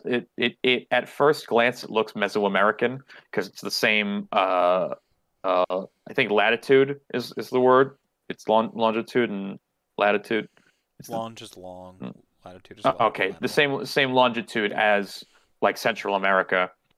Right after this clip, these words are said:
Speaker 1: but, like, South Asia, South, Southeast Asia, like Cambodia, like, all, all of the scenery from, like, Vietnam, Cambodia, Laos, uh, Thailand, et cetera, um, just baked into that game.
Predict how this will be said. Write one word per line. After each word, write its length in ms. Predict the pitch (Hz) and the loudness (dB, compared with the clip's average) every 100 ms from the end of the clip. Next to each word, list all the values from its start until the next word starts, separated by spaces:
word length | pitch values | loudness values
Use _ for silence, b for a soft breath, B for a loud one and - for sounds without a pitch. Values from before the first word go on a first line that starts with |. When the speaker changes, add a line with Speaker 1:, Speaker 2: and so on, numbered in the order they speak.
| _ | _
Speaker 1:
but, 100 | 113 | -2
like, 220 | - 98 - | 0 0 -2
South 300 | - 110 98 95 | 0 0 0 -2
Asia, 300 | 107 - - | -4 -4 -4
South, 340 | 123 107 - - | 0 0 -2 -6
Southeast 500 | - 123 - 107 95 | 0 0 0 -6 -6
Asia, 320 | 87 - - _ _ _ _ - | -6 -10 -14 _ _ _ _ -8
like 140 | 95 | -4
Cambodia, 1040 | - 95 - 90 98 95 95 92 90 92 95 | -2 -4 -2 0 2 4 2 2 2 2 0
like, 180 | 92 92 | -2 0
all, 200 | 110 107 | 0 0
all 260 | 110 104 104 | 2 2 2
of 80 | |
the 80 | - | -2
scenery 420 | - 113 101 98 | -4 -2 0 -2
from, 440 | 90 - 95 90 - - | -2 0 0 -2 -12 -6
like, 200 | 95 95 _ _ _ _ _ - | -4 -4 _ _ _ _ _ -6
Vietnam, 540 | 120 107 101 95 92 | -2 0 2 2 0
Cambodia, 640 | - 95 95 95 92 90 90 | -2 -4 0 0 2 2 2
Laos, 640 | 90 90 87 - - - _ _ _ _ | 2 2 0 -6 -16 -18 _ _ _ _
uh, 380 | - 95 90 92 | -2 0 0 -2
Thailand, 460 | - - 90 90 87 87 | -4 -8 -6 -8 -10 -10
et 260 | 87 90 | -10 -8
cetera, 460 | - 98 87 87 90 _ _ _ _ - | -2 -2 0 -2 -4 _ _ _ _ 0
um, 260 | 95 92 | 2 2
just 240 | 92 92 - | 0 -6 0
baked 280 | 104 95 101 | 0 0 -2
into 240 | 92 92 | -2 -2
that 200 | 90 - | -2 -2
game. 320 | 101 90 90 | -4 -4 -6